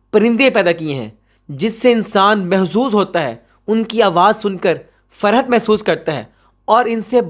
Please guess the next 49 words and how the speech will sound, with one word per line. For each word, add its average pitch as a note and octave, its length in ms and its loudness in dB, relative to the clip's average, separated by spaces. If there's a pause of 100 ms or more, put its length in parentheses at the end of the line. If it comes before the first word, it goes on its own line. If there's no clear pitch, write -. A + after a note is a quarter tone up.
बहुत A#3+ 280 2
से A#3+ 140 4
फ़वाइद A#3 360 2
भी A#3+ 60 -4
हासिल F#3+ 240 -4
करता C#3+ 280 -8
है। A#2 160 -16 (380)
आज B3 260 0
मैं A3+ 100 2
आपको G#3 320 -2 (340)
एक G3+ 220 -4
बेहतरीन G#3 520 0
परिंदे G#3 340 2
के B3 140 0
बारे G3 180 0
में G3+ 140 -6
बताऊंगा, E3 420 -6 (340)
लेकिन A#3 280 -4
उससे B3+ 240 0
पहले D3+ 300 -2 (400)
अगर G#3+ 240 2
आपने A3 300 0
चैनल G3+ 220 -2
को G3+ 140 0
सब्सक्राइब F#3+ 440 -4
नहीं A3 140 0
किया A3 160 2
हुआ D3+ 140 0
है, C3 80 -12 (380)
तो G#3+ 120 4
काइंडली G3 400 0
आप F#3 340 0
ये G3 140 -2
काम G#3 240 0
ज़रूर G3 200 -2
कर G3+ 120 0
दिया E3 180 -4
करें D#3+ 260 -2 (360)
और F#3+ 180 2
वीडियो F#3+ 320 0
को A3 140 2
लाइक F#3+ 280 0
ज़रूर G3+ 260 -2
किया F#3+ 200 0
करें E3+ 240 -2 (340)
और G3 100 2
मुकम्मल B3+ 400 2
देखा E3+ 220 -4
करें। B2 220 -8